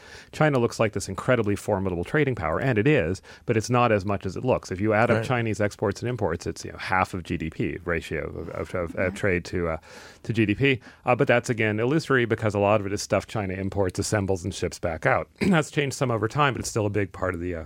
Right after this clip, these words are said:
Speaker 1: of the story. But if you look at what the focus has been on, which is currency manipulation
Speaker 2: Yep.
Speaker 1: and the trade deficit, that's not where the issues are. I mean, the renminbi is not significantly out of line. It's, it's not free floating, and it should
Speaker 3: Mm-hmm.
Speaker 1: be marketized, and China's been moving toward that.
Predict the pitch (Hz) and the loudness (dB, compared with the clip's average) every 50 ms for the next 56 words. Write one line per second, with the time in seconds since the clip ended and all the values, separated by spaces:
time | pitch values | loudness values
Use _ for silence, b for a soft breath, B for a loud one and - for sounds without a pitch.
0 | 82 - 98 85 87 82 - - 131 127 113 101 - b b b b b b b | -10 -10 -10 -10 -10 -12 -4 0 2 2 2 0 -2 b b b b b b b
1 | b b b b b b b b b _ _ - - - _ _ _ _ _ _ | b b b b b b b b b _ _ -20 -20 -20 _ _ _ _ _ _
2 | _ _ _ _ _ _ _ _ - 143 123 165 180 - 160 139 123 117 - 127 | _ _ _ _ _ _ _ _ 0 2 2 2 2 2 4 2 2 2 2 0
3 | 120 107 - 139 135 - 135 104 113 101 87 117 113 113 98 92 92 92 87 - | 0 2 2 2 2 2 0 -2 -4 0 0 0 2 2 0 0 0 -4 -4 -6
4 | 90 - - _ - - 135 131 123 - 123 107 107 104 98 - 104 95 92 90 | -8 -10 -10 _ -2 0 2 2 2 0 0 0 0 0 0 0 0 2 2 2
5 | 90 - - 101 90 - B B - 120 - - 110 104 98 104 - 135 135 127 | 2 0 -2 -6 -6 -6 B B 0 0 2 2 2 0 0 0 0 0 2 2
6 | 123 117 98 - - 110 - 113 113 - - 123 117 110 104 98 101 95 - - | 2 0 0 0 -4 0 0 0 -2 0 -2 -2 -2 0 0 0 0 -2 -2 -4
7 | 85 78 - - - - 85 92 82 101 101 107 117 127 120 110 107 104 101 98 | -6 -6 -6 -8 -8 -8 -8 -6 -4 -2 0 2 2 2 2 0 2 2 2 0
8 | 90 95 95 98 113 - - - - 107 95 98 95 - 107 104 98 95 95 87 | 0 0 2 2 2 2 0 -2 -2 0 -2 -2 -2 -2 -2 -4 -2 -2 -2 0
9 | 90 95 98 92 98 90 76 73 73 85 87 98 - - - - 113 107 98 - | 0 0 0 -2 -2 -2 -2 -2 -2 -2 -4 -4 -4 -6 -8 -6 -8 -6 -6 -4
10 | - 120 117 113 110 - - - - - 139 117 101 - - 147 170 196 190 131 | 0 2 2 2 2 0 -4 -8 0 2 2 2 2 0 0 2 2 4 4 2
11 | 85 82 107 120 123 101 101 104 - 185 127 104 104 101 104 117 147 151 - 139 | 0 0 -2 -2 0 0 0 -2 -2 -2 -2 0 0 0 0 0 -2 0 0 -2
12 | - 92 76 82 104 117 - 101 95 - - 104 95 101 98 90 92 92 95 95 | -2 0 0 0 0 0 -2 -4 -6 -4 -4 -2 -2 -2 -4 -6 -6 -6 -4 -4
13 | 90 85 87 - - - 143 147 143 110 82 71 76 80 - | -6 -6 -8 -10 -2 0 2 2 2 2 0 0 0 0 -2